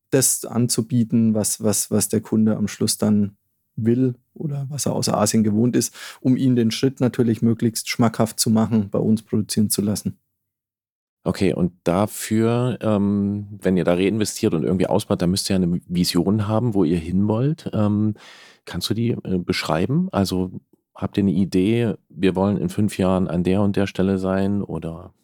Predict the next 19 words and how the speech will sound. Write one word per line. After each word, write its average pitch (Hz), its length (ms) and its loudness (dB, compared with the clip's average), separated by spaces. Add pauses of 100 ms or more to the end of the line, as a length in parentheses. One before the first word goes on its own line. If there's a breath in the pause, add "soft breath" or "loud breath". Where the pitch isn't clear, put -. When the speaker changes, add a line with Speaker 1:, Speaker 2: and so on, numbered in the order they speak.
(220)
Speaker 2:
wie, 76 220 -4
wie, 73 260 -4 (140)
wie 80 260 -4
ist 73 200 -2
das? - 260 -6
Wa-, 64 280 -10
was - 260 -2
wollt 95 220 0
ihr 95 120 0
sein? 82 380 -2 (1200 loud breath)
Speaker 1:
Ja 131 120 4
gut, 139 240 2
also 110 180 2
das 110 160 0
Hauptziel 117 360 0
ist 117 120 2
natürlich 113 320 2
schon, 120 300 0
diese 113 480 2